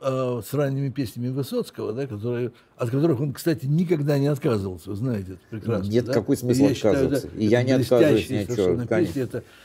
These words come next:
Speaker 1: такая
Speaker 2: Всё на своём
Speaker 1: высший уровень
Speaker 2: месте.
Speaker 1: стилизации. Но вы тоже не отказываетесь
Speaker 2: А
Speaker 1: от тех
Speaker 2: зачем
Speaker 1: слов?
Speaker 2: отказываться?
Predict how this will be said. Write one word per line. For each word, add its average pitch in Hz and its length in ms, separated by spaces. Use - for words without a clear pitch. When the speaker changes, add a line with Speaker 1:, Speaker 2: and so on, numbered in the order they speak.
Speaker 1:
такая 127 440
Speaker 2:
Всё 123 140
на 139 100
своём 143 160
Speaker 1:
высший 135 240
уровень 135 200
Speaker 2:
месте. 120 140
Speaker 1:
стилизации. 139 680
Но 151 100
вы 214 100
тоже 190 280
не 147 80
отказываетесь 110 760
Speaker 2:
А 107 60
Speaker 1:
от 98 80
тех 123 100
Speaker 2:
зачем 131 180
Speaker 1:
слов? 113 140
Speaker 2:
отказываться? 98 640